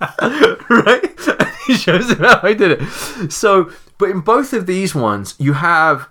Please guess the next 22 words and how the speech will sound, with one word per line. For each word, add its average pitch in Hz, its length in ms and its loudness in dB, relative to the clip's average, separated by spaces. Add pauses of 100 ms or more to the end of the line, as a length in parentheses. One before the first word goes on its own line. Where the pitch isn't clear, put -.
um, 110 440 -2 (500)
a 120 100 -4
character. 131 580 -4
In 110 220 -6
one 117 160 -2
case, 113 300 -6
it's - 140 -12
a 107 80 -2 (120)
wine 110 340 -4
connoisseur. 98 500 -6
In 95 100 -4
the 104 80 0
other 107 160 -2
one, 98 140 -4
it's - 180 -10
an, 98 100 -8 (180)
uh, 92 220 -4
Mensa 104 600 -4
accountant. 104 600 -8 (380)
In 117 120 -4
both 196 320 -2
cases, 156 540 -6